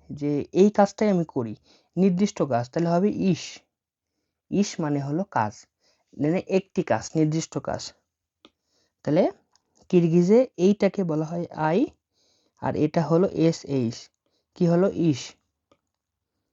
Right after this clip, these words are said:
তাহলে এই ল্যাটিন ওয়ার্ডটা হলো ইস, আই এস এইচ, ইস। ইস মানে কাজ করা, এখানে লেখা আছে বাংলায় ইস।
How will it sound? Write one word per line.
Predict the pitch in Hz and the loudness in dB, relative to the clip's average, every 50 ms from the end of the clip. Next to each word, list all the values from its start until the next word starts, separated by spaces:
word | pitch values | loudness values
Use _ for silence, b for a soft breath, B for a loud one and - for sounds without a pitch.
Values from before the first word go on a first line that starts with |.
| _ _ _ _ _ _ _ - | _ _ _ _ _ _ _ -2
তাহলে | 143 143 151 175 240 | 0 2 4 4 2
এই | 359 339 - 160 | 2 2 2 4
ল্যাটিন | 156 160 160 - - 190 185 | 4 4 4 2 2 0 2
ওয়ার্ডটা | 170 165 165 - _ - 185 | 2 0 0 -2 _ -2 -2
হলো | 165 160 175 175 202 269 320 - _ _ _ _ _ _ - | 0 2 2 4 4 2 2 -2 _ _ _ _ _ _ -2
ইস, | 170 175 147 127 - - - - _ _ _ - | 0 0 2 0 -2 -8 -16 -20 _ _ _ -2
আই | 165 165 180 196 | 0 2 2 2
এস | 175 165 170 160 - - | 2 2 0 0 0 -2
এইচ, | 151 131 127 123 - - | 0 0 0 -2 -4 0
ইস। | 160 185 156 127 - - - - _ _ _ _ _ _ _ _ _ _ - | 2 2 2 2 -2 -8 -14 -18 _ _ _ _ _ _ _ _ _ _ -2
ইস | 165 190 185 - - | -2 -2 0 0 0
মানে | 165 160 180 214 | 0 2 2 2
কাজ | 226 - 180 156 147 - | 2 2 0 0 0 -2
করা, | - - 143 143 165 214 302 - _ _ _ _ _ _ _ - | -4 -2 0 2 2 2 0 -2 _ _ _ _ _ _ _ -10
এখানে | - 160 160 156 | -6 -2 0 2
লেখা | 147 143 143 139 - 147 | 2 2 2 0 0 -4
আছে | 131 - - 151 | -4 -2 -2 -4
বাংলায় | 143 143 139 131 127 123 127 143 196 240 - | -2 0 -2 0 0 0 2 2 0 0 0
ইস। | 156 151 127 113 - - | 0 0 0 0 -4 -8